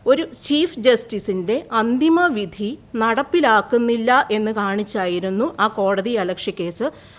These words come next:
വീണ്ടും ഫയൽ ചെയ്യപ്പെട്ടത്. അന്ന് കോടതി,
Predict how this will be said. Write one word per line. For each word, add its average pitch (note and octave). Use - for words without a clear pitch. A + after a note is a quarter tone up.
വീണ്ടും A#3+
ഫയൽ G#3+
ചെയ്യപ്പെട്ടത്. F3+
അന്ന് C4+
കോടതി, B3+